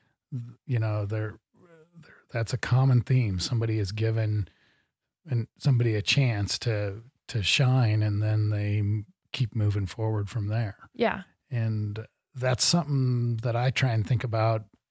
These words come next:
Speaker 1: in my position here is, you know, you know, giving somebody a chance. They might not have all the, the pedigree, so to speak, that some people have, but there's something about 'em that,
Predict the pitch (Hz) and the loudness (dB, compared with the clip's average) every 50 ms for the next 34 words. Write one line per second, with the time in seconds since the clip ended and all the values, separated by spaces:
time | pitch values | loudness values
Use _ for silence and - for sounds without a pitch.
0 | _ _ - 123 110 113 127 143 156 151 - - 123 101 107 107 104 - - 123 | _ _ -6 -2 0 2 4 4 4 2 2 2 0 2 0 0 0 0 0 0
1 | 107 107 90 104 113 107 107 104 104 104 101 95 92 - - - 131 120 107 104 | 0 0 2 0 0 0 0 -2 -2 -2 -2 -2 -4 -4 -6 -6 -4 -4 -4 -2
2 | 101 101 101 104 123 147 180 - 135 117 104 101 101 107 101 - - 127 117 123 | -2 -2 -4 -4 -6 -10 -12 -10 -8 -8 -6 -6 -6 -8 -8 -4 -2 -2 0 0
3 | 117 - - 131 120 117 117 110 107 101 - - 131 120 110 107 101 92 - - | 0 0 0 0 0 0 0 -2 -2 -4 -2 -2 0 0 0 -2 -4 -6 -8 -10
4 | - - - - - - _ - 147 131 120 120 135 139 147 143 143 143 135 120 | -14 -16 -20 -20 -20 -20 _ -4 -2 0 2 2 2 2 2 2 2 2 2 2
5 | - 139 135 131 131 131 135 123 120 120 120 120 123 123 123 120 120 117 113 110 | 2 2 2 2 2 2 2 2 2 2 2 2 2 2 2 0 0 0 0 -2
6 | - - - _ _ _ _ - 120 - - 143 151 151 143 120 117 120 110 104 | -4 -8 -16 _ _ _ _ -10 -8 -2 0 2 2 4 2 2 0 0 0 -2
7 | - - 135 117 113 107 - - - - 104 101 104 113 - - - - _ _ | -2 -2 -4 -4 -4 -4 -6 -6 -6 -6 -4 -4 -4 -6 -8 -12 -20 -20 _ _
8 | _ _ _ - 117 117 - _ _ - - 165 165 175 160 143 117 - - 101 | _ _ _ -10 -10 -10 -10 _ _ -2 0 2 2 4 4 2 0 0 -2 -2
9 | 95 98 107 104 104 107 110 110 117 113 117 110 107 - - _ _ - 127 107 | -2 -2 -2 -2 -4 -4 -4 -4 -4 -4 -6 -6 -8 -10 -14 _ _ -10 -8 -6
10 | 101 - - 165 - 156 147 127 113 120 113 113 113 110 107 110 107 104 107 110 | -2 -2 0 0 0 0 -2 -2 0 0 0 0 0 0 -2 -2 -4 -4 -6 -10